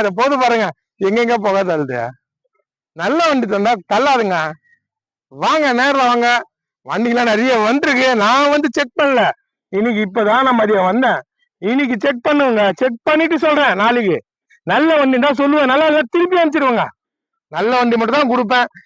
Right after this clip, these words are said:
நேர்ல வாங்க, நல்ல வ-, வண்டிங்க வரத்து இருக்கு. இருக்கிற வண்டிங்கெல்லாம் காட்டுறேன். இப்ப இந்த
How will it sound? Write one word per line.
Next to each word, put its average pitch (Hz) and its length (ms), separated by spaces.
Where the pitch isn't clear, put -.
நேர்ல 240 340
வாங்க, 208 220
நல்ல 175 220
வ-, 180 160
வண்டிங்க 220 340
வரத்து 233 320
இருக்கு. 240 200
இருக்கிற 233 280
வண்டிங்கெல்லாம் 214 400
காட்டுறேன். 202 340
இப்ப 208 200
இந்த 208 100